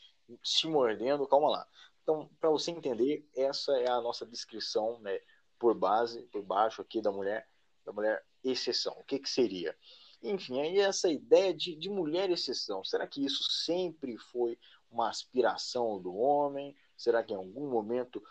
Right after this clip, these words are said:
surgiu essa ideia? Enfim, a ideia de, de mulher exceção, na minha opinião, provavelmente ela, ela deriva desse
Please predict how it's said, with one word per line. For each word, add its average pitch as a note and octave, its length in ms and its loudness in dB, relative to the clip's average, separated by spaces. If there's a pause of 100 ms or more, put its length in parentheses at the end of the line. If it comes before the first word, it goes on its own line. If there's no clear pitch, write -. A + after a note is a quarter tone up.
(120)
surgiu C#3 600 2
essa C3 220 2
ideia? C3+ 480 2
Enfim, C3 420 -6 (400)
a G3+ 140 -2
ideia E3+ 340 6
de, D3 240 2
de B2+ 100 -8
mulher C#3 260 2
exceção, D3+ 580 2 (340)
na F#3 220 0
minha C3 180 0
opinião, C#3 500 0
provavelmente B2+ 800 4
ela, F3 140 0 (120)
ela D#3+ 160 2
deriva B2 760 2 (440)
desse B2+ 500 -6